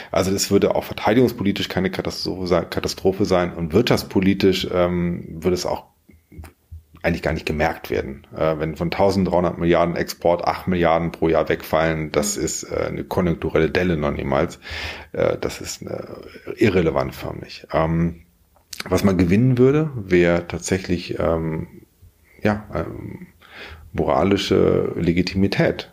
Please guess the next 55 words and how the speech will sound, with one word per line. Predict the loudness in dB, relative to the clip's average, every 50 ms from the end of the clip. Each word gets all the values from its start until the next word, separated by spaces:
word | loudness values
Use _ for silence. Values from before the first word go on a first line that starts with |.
| _ -4
Äh, | -2 0 0 0
wenn | 0 0 0
ein | 2 2 2
Land | 2 2 2 2 2
wie | 2
Deutschland | 2 4 2 2 0 -2 0
sagen | 2 4 4 4
würde, | 4 4 4 4
wir | 6 6 6 4 4 0 -4 -8
befeuern | -10 -8 -2 -2 0 2 2 2 0
die | 0
Konflikte | 0 0 -2 0 0 -2 -2 -2 -4 -6
dieser | -6 -2 -2 2 2
Welt | 4 2 2 2
nicht | 2 0 0 2 2
mehr, | 2 2 2 0 -2 -6 -14 -12 -12 -10 -10 -10 -12 -10 -4
dann | -4 -4
kann | 0 2 4
man | 4 6 6
das | 4 4 4 0 -6 -8 -18 _ _
vielleicht | _ -2 0 0 0 2 0
naiv | 0 0 2 2 2 2 2
nennen, | 2 2 2 2 0 -4 -4 -2
äh, | 0 0 0 2 0
nach | 0 -2 -2
dem | 0 0
Motto, | 2 2 2
dann | 2 2 2
liefern | 2 2 0 0 0 2
ja | 2 2
die | 2 2 2
anderen, | 2 2 2 2 2 2 2
aber | 2 2
man | 2 2 2 4
würde | 4 4 6 6 4 2 0 -10 -10 -8
ein | -8 -8
Vorbild | 0 2 4 4 4 2 2
sein. | 0 -2 -2 -2 -4 -8 -12 -14 -14 -16 -18
Und | -20 -8 -6 -6 -6
ich | -4 -2
bin | 0 2 4
mir | 4 4
sehr, | 4 6 6 6 6 4
sehr | 6 4 4 4 4
sicher, | 2 0 2 2 0 0 0
wenn | -2 -4 -2
Deutschland | 0 0 0 0 -2 -4 -2
damit | -4 -4 -4 -6
beginnen | -4 0 2 2 4 4 4 4
würde, | 4 2 2 0
würden | -2 -4 -4 -2
andere | -2 0 0 0 0 2
La-, | 2 2 2 0 -2
Staaten | -2 0 2 2 2 2 0
nachziehen. | 0 0 0 -2 -6 -10 -8 -8 -8 -8 -12 -18